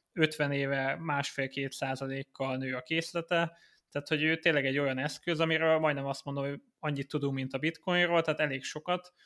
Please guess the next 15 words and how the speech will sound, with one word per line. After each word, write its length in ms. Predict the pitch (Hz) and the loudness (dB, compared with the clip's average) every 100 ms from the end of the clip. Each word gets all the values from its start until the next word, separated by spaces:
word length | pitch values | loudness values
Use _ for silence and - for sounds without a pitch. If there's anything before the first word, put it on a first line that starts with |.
| _ _ _ | _ _ _
Igazából, 460 | - 151 151 147 156 | -2 2 4 4 4
hogyha 380 | 156 - 151 156 | 2 4 4 4
az 280 | - 175 | 2 2
aranyat 420 | 170 156 139 135 - - | 4 4 2 -2 -8 -2
tekinted 460 | 143 - 139 135 | -2 -2 -6 -6
az 120 | 135 | -4
origónak, 720 | 143 160 160 170 175 180 - - | 0 0 0 0 0 0 -4 -16
akkor 280 | 160 - 143 | -10 -6 -2
hozzá 380 | 151 139 147 | -2 0 -2
képest 600 | 147 147 143 151 151 - - | -2 -4 0 0 -2 -6 -8
nem 240 | 165 156 | -6 -6
könnyű 280 | - 147 147 | -4 -4 -2
megállapítani 600 | 151 160 165 175 175 180 | 2 4 4 0 -2 -2
az 80 | 175 | 0
inflációt? 760 | 185 185 196 - 156 139 - | -2 -2 -2 -2 -6 -6 -10